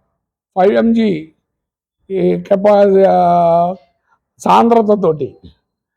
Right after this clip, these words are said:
లోపలికి కాలుష్యాన్ని వదలాల్సి ఉంది. ఈరోజు కొద్ది కొద్దిగా వాళ్ళు వదలటం వల్ల మొత్తం ఆ తీర ప్రాంతం అంతా కూడా కలుషితం అయిపోయి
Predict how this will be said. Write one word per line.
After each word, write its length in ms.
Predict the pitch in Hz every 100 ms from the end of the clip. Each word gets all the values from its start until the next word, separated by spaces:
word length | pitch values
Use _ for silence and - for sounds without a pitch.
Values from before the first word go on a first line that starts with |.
| _ _ -
లోపలికి 480 | 185 226 226 214
కాలుష్యాన్ని 720 | 190 196 214 208 - 196 196
వదలాల్సి 460 | 226 185 190 190 190
ఉంది. 320 | 120 101 - _ _ _ _ _ _ -
ఈరోజు 720 | 180 196 208 202 190 180 202 - _ _ _ -
కొద్ది 220 | 170 190
కొద్దిగా 380 | 208 202 202 196
వాళ్ళు 240 | 196 190
వదలటం 420 | 185 180 190 196
వల్ల 220 | 196 185 196 170 160 160 _ _ _ _ _ 170
మొత్తం 240 | 175 202
ఆ 80 | 190
తీర 240 | 180 175
ప్రాంతం 380 | 190 202 190 185
అంతా 220 | 180 180
కూడా 420 | 190 175 185 160
కలుషితం 520 | 156 - 180 165 185 190
అయిపోయి 560 | 175 185 180 160 160